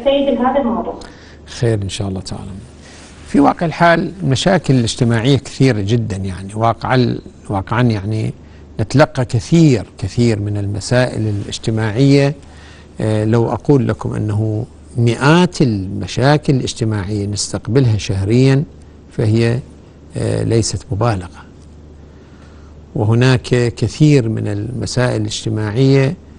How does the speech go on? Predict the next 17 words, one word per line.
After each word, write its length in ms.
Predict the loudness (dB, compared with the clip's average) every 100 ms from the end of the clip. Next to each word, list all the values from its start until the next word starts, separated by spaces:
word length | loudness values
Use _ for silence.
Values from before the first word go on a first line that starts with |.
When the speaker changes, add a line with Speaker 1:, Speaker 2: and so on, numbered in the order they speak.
| -20 -12 -2
Speaker 2:
يجاب 440 | 2 4 4 4
عليها، 360 | -2 -6 -8 -12 -12 -10
نحن 160 | -4
نجيب 380 | -4 -2 2 2
عليها 580 | 2 0 2 2 2 0 -6 -20 -20 -20 -6
بال-، 440 | -2 0 0 -2 -4
على 160 | -6 -6
حال 360 | -2 -2 -2 -6 -10
التطبيق 400 | -10 -6 -2 -2
المجيب 500 | -2 -6 -4 0 0 0
نجيب 280 | -2 0 0
عليها، 460 | 0 -2 0 0 -2 -8 -12
وهناك، 640 | -4 -2 -2 -4 -2 -4 -4 -10 -20 -20 -18 -10
آه، 140 | -8 0
قسم 400 | 2 4 2 0 -4 -8
يسمى 440 | -6 -2 -2 -2
بال-، 300 | -2 -2 -2